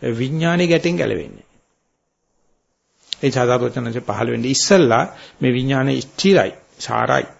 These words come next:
හැමතැනම පැතිරලා තියෙනවා. හැමදේම මුල කියලා හිතාගත්ත කිසිම කෙනෙකුට විඥාන චක්‍රෙන් එහා පැත්තේ, භව චක්‍රෙන් එහා පැත්තක් ගැන හිතන්න පුළුවන්කමක් තිබුණේ නැහැ. ඒගොල්ලෝ හුඟක් දක්ෂව තිබුණා එක එක බ්‍රහ්ම තල වලට යන්න. එක එක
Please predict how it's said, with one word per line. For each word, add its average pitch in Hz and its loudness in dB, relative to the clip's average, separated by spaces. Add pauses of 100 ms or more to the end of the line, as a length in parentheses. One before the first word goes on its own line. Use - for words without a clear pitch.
(340)
හැමතැනම 117 0
පැතිරලා 127 0
තියෙනවා. 123 -4 (100)
හැමදේම 123 2
මුල 135 2
කියලා 139 0
හිතාගත්ත 147 0 (460)
කිසිම 214 0
කෙනෙකුට 170 0
විඥාන 160 0
චක්‍රෙන් 180 -4
එහා 131 0
පැත්තේ, 143 -4
භව 123 0
චක්‍රෙන් 165 -4
එහා 135 -2
පැත්තක් 151 -4
ගැන 175 -2
හිතන්න 156 0
පුළුවන්කමක් 151 4
තිබුණේ 131 2
නැහැ. 320 0 (600)
ඒගොල්ලෝ 170 6
හුඟක් 226 4
දක්ෂව 170 2
තිබුණා 139 0 (1000)
එක - -6
එක 135 2
බ්‍රහ්ම 120 -4
තල 117 -2
වලට 101 -6
යන්න. 76 -12 (220)
එක 117 -8
එක 117 -2